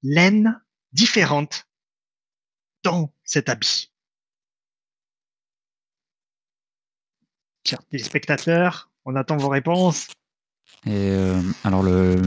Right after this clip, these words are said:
Speaker 2: la technique me signale que nous n'avons aucun appel, euh, Luc. Donc, euh,
Speaker 1: Ah.
Speaker 2: oui,
Speaker 1: Ah.
Speaker 2: euh, désolé, ça
Speaker 1: Ah,
Speaker 2: n'a
Speaker 1: c'est, c'est, c'est bien dommage, il, il est vraiment très joli, moi, je, je trouve.
Speaker 2: Oui, euh,
Speaker 1: Bon,
Speaker 2: bah,
Speaker 1: euh,
Speaker 2: vous
Speaker 1: il y en
Speaker 2: donnez
Speaker 1: avait
Speaker 2: la réponse, du coup, ça, c'est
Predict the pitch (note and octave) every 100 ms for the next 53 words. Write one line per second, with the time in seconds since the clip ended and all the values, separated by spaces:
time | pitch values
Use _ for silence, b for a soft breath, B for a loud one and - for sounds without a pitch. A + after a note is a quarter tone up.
0 | F2 G#2 - - A#2+ A#2 G#2+ A2+ G#2+ G2+
1 | G2 G2 F#2+ G#2+ G2 A#2+ G2+ F2+ F2+ F2
2 | E2 E2 F2+ - G#2 F2+ E2 G2 - -
3 | A#2+ - - - _ - - B2 A2+ -
4 | F#2+ F2 F2 - G2 E2+ D#2+ - F2 -
5 | A#2+ A#2 C3 A#2+ C3 D3 D3 D#3 D3 C3+
6 | C3 B2 B2+ B2 D#3 F#3 - C#3+ C#3 F#3
7 | E3 B2+ C3 A2+ A#2+ - C#3+ C3+ C3 -
8 | G#2+ G2 - G#2+ F#2 F2 - A#2+ A2 -
9 | F#2+ F#2+ F#2+ G#2 G2+ G2+ F#2 G2+ - -
10 | - G2+ G2 - - -